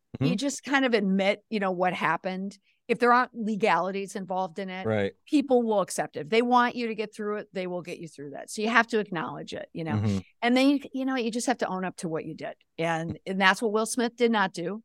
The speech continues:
Speaker 2: He did not own
Speaker 1: Mm-hmm.
Speaker 2: up to, you know, abusing someone on stage.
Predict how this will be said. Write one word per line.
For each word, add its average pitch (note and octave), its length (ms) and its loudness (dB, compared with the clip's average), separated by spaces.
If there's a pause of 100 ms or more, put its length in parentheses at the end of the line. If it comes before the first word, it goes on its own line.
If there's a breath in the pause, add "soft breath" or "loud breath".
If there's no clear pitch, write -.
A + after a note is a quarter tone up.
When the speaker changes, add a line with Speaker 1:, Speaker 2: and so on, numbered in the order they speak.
Speaker 2:
He F#3+ 100 -4
did G3+ 200 0
not G#3+ 220 6
own G3+ 160 0
Speaker 1:
Mm-hmm. F#3 120 0
Speaker 2:
up - 160 -6
to, F#3+ 180 -6
you F#3+ 160 -6
know, E3 200 -4
abusing G3+ 420 -2
someone F3+ 240 -2
on E3+ 100 -4
stage. B3 400 0